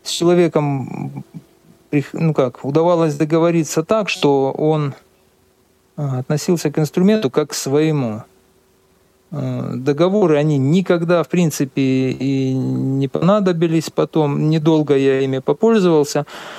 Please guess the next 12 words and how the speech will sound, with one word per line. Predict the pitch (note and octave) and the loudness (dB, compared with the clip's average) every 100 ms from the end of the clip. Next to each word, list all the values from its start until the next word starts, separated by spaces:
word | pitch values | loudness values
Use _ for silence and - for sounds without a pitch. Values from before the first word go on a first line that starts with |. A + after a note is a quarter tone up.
| - - _ | -20 -20 _
Э, | - C#3 C#3 C3 | -4 0 0 -2
в | - | 0
принципе, | F#3 F#3+ - C#3+ | 2 2 -2 -4
так | - E3 D#3+ | -2 0 0
оно | C#3+ C3+ | -2 0
и | |
осталось | C3+ C3 E3+ D3+ C3 - | 0 0 0 0 0 -4
всё | - C3+ | -4 -2
до | B2+ | -2
конца. | - C3+ C#3 - A#2+ | -2 -4 -4 -4 -4
Был | B2 D3+ C#3+ | 0 0 0
только | - D#3+ C#3 - B2 B2 | -2 -2 -2 -2 -4 -4